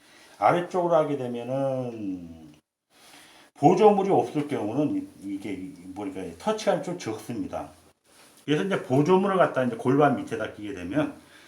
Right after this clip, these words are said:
골반이 좀 거상된 상태에서 상체가 밑으로 기울어졌기 때문에 여기가 이미 늘어났습니다. 늘어나 있는 쪽을 갖다 치골 위에서 배꼽 방향으로 압을 주게 되면 정확하게 치골 위에서 추체근을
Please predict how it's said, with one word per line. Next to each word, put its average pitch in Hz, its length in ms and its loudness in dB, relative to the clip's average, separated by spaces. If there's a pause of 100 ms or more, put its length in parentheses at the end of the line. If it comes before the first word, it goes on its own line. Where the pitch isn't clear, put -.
(220)
골반이 175 440 6
좀 160 180 -4
거상된 147 580 2
상태에서 123 420 -4
상체가 175 460 -2
밑으로 104 320 -10
기울어졌기 101 600 -6
때문에 95 600 -6
여기가 113 180 -2
이미 127 320 -2
늘어났습니다. 127 960 2 (560)
늘어나 185 400 6
있는 170 220 -2
쪽을 117 260 -2
갖다 104 200 -6
치골 165 500 -4
위에서 104 720 -6 (240)
배꼽 117 340 -4
방향으로 120 440 4
압을 95 280 2
주게 95 220 -8
되면 92 400 -6 (580)
정확하게 165 680 4
치골 165 400 -4
위에서 104 260 -10
추체근을 - 680 -8